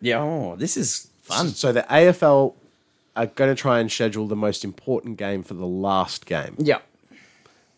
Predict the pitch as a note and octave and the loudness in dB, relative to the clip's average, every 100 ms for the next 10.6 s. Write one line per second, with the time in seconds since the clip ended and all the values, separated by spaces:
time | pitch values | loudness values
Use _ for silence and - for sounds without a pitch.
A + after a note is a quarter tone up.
0 | _ B2+ A2+ - C3 A#2+ A2 G2+ G2 F2 | _ 0 0 2 2 2 2 2 4 2
1 | D2 - - _ _ _ _ _ _ _ | -2 -8 -18 _ _ _ _ _ _ _
2 | _ _ _ _ - B2 D3 - - - | _ _ _ _ 0 2 2 0 -6 -8
3 | _ _ _ _ _ _ A2 A2 G#2+ F2+ | _ _ _ _ _ _ 4 4 2 -2
4 | F#2+ C#2+ G#2+ G2+ F#2+ - A#2+ - - _ | -4 2 4 6 2 -4 -2 -4 -6 _
5 | _ _ _ G2 F#2 F#2 - - E2 D#2+ | _ _ _ 0 2 2 0 -4 -4 -4
6 | - - D2+ - _ G2+ - _ _ _ | -8 -6 -6 -8 _ -4 -4 _ _ _
7 | _ _ _ _ _ - B2+ A2+ F#3+ - | _ _ _ _ _ 4 8 8 6 2
8 | _ _ _ _ _ _ _ _ _ _ | _ _ _ _ _ _ _ _ _ _
9 | - C3+ - - A2 G#2 - F2+ F2 - | 4 6 6 2 0 0 -2 -10 -12 -10
10 | - A#2 A2 D#2+ C3 | 0 2 2 0 -4